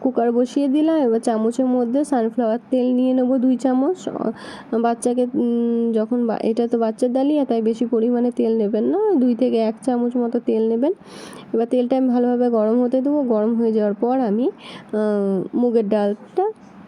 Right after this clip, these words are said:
দিয়ে দেবো। আমার তেলটা গরম হয়ে গিয়েছে, এবার আমি মুগের ডালটা দিয়ে দেবো।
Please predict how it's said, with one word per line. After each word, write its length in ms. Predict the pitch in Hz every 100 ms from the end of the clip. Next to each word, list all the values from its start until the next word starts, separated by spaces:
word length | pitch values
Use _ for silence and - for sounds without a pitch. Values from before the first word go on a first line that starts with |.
| - -
দিয়ে 280 | 214 220 180
দেবো। 300 | 175 208 233 - - - - - - - - -
আমার 500 | 220 233 233 226 226 220
তেলটা 300 | 240 226 220
গরম 400 | 220 214 233 240
হয়ে 220 | 277 285
গিয়েছে, 400 | 277 302 294 -
এবার 360 | 349 247 226 220
আমি 220 | 226 294 453 - - - -
মুগের 340 | 226 220 214
ডালটা 380 | 202 208 202 269
দিয়ে 180 | 247 196
দেবো। 280 | 180 -